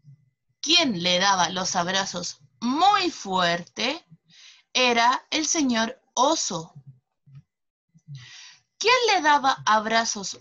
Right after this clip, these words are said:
muy agitados? ¿El cocodrilo? ¿El mono? ¿O la hiena?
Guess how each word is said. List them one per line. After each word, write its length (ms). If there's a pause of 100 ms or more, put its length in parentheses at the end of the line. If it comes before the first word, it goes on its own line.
muy 680
agitados? 1000 (1500)
¿El 220
cocodrilo? 1160 (1700)
¿El 300
mono? 600 (1400)
¿O 160
la 160
hiena? 640